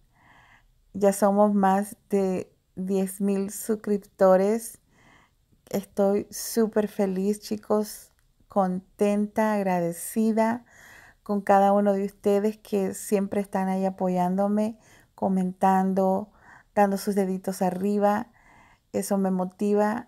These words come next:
a seguir subiendo, a seguir enseñándoles. Gracias, gracias, gracias mil.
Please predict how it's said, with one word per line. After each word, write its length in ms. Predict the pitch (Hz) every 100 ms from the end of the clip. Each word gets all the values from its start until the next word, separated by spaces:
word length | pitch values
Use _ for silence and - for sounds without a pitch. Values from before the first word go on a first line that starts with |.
| _
a 180 | - 185
seguir 580 | 185 190 180 190 196 202
subiendo, 680 | 196 202 185 190 190 196 196
a 80 | 190
seguir 300 | 190 190 185
enseñándoles. 1080 | 185 196 180 180 196 202 202 208 226 - _ _ _ _ _ _ _
Gracias, 580 | 202 202 196 196 208 196
gracias, 500 | 202 196 190 196 196
gracias 400 | - 185 196 190
mil. 460 | 196 202 190 196